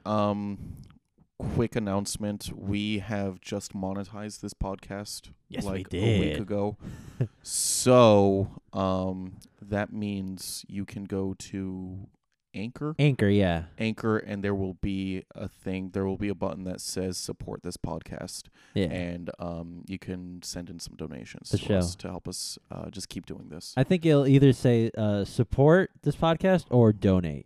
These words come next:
Speaker 1: Donate.
Speaker 2: Either
Speaker 1: One
Speaker 2: way, yeah, one, one or the other. Yeah.
Speaker 1: It'll send you to a website where, um, it'll help us out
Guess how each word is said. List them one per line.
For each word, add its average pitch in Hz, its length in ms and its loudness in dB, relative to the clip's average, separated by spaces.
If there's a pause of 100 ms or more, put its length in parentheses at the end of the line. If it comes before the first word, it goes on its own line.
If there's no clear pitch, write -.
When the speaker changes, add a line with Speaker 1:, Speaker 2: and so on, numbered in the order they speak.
Speaker 1:
Donate. 104 460 0
Speaker 2:
Either 147 260 12
Speaker 1:
One 143 140 12
Speaker 2:
way, 147 180 4
yeah, 98 200 2
one, 107 280 2
one 127 140 6
or 127 40 4
the 135 120 8
other. 160 240 4 (120)
Yeah. 85 180 -8 (100)
Speaker 1:
It'll 123 160 6
send 120 340 0
you 110 140 6
to 101 280 0
a 95 60 4
website 95 460 -2
where, 92 460 -4
um, 90 400 -10 (180)
it'll 92 340 -6 (100)
help 95 220 -8
us - 240 -10
out - 220 -12